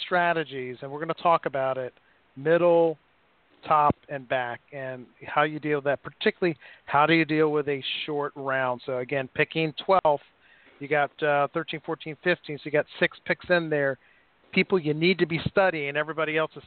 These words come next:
team to figure out what they're gonna pick, 'cause it's gonna drive what you should pick. And, uh, 'cause, you know, you don't wanna be stupid, and you need a third baseman, and three of the guys, uh, after you, Timmy, need a third baseman, and you've got a guy that you really want out there,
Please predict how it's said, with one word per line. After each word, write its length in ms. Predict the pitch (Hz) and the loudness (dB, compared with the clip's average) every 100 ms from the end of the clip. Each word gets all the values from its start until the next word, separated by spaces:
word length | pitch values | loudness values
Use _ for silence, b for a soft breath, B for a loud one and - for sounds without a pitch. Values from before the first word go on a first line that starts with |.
| - | -6
team 320 | 185 165 131 | -4 -4 -6
to 60 | 135 | -12
figure 260 | - 156 156 | -8 -2 2
out 200 | 151 - | 0 0
what 180 | 151 170 | -2 0
they're 100 | 170 | -2
gonna 200 | 160 147 | -2 -4
pick, 220 | - 180 | -2 -2
'cause 100 | 165 143 | -2 -8
it's 100 | 147 | -8
gonna 180 | 160 147 | -8 -6
drive 440 | 160 160 151 147 - b b b | 2 4 4 2 -2 b b b
what 260 | 156 156 156 | -2 -2 -2
you 160 | 175 | -6
should 240 | 180 151 - | -6 -8 -8
pick. 220 | 131 107 - 139 | -8 -8 -10 -4
And, 360 | 135 127 131 | -2 -2 0
uh, 480 | 131 131 127 127 123 107 | 2 4 4 4 2 0
'cause, 180 | 147 123 | -4 -4
you 100 | 156 | -4
know, 80 | 143 | 0
you 140 | 135 135 | 0 2
don't 220 | 160 165 | 2 4
wanna 200 | 165 156 | 2 0
be 160 | 156 147 - | 0 -6 -4
stupid, 460 | 247 214 165 147 | -4 -2 2 2
and 240 | 143 143 143 B B B | 4 2 -2 B B B
you 120 | 151 | 2
need 160 | 180 180 | 4 4
a 60 | |
third 320 | 165 185 175 151 | 4 4 2 4
baseman, 420 | 175 180 165 156 | 2 2 0 -2
and 240 | 147 143 - | -2 -4 -10
three 220 | 165 170 | -4 0
of 60 | 165 | 2
the 60 | 165 | 4
guys, 400 | 156 151 151 139 _ b b b | 4 6 4 0 _ b b b
uh, 200 | 147 139 143 | 2 2 4
after 300 | 160 180 165 | 2 0 -2
you, 120 | 147 | -10
Timmy, 300 | - 156 147 | -6 -6 -4
need 160 | 147 147 | -2 -2
a 60 | |
third 300 | - 156 143 | 0 0 2
baseman, 580 | 160 170 - 151 135 135 | 2 2 0 -4 -4 -2
and 160 | 143 135 | -4 -6
you've 120 | 143 | -2
got 180 | 156 143 | 2 2
a 60 | 143 | 4
guy 220 | 151 151 | 2 2
that 200 | 143 - | 0 -8
you 60 | |
really 260 | 147 156 151 | -6 -4 -4
want 260 | 143 151 147 | -2 0 2
out 240 | 165 165 | 2 2
there, 180 | 151 | 0